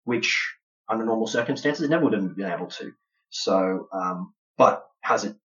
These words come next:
uh, meant that I've stopped buying models? One hundred percent not. Um, <laughs> buy more models than, than ever before because, um, we love the game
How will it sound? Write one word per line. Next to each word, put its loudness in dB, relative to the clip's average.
uh, -2
meant 0
that 4
I've 4
stopped 0
buying 0
models? -2
One 2
hundred 6
percent 4
not. 0
Um, 2
<laughs> -16
buy 6
more 2
models 2
than, -4
than 0
ever -2
before 2
because, -4
um, -2
we -2
love 4
the -6
game 0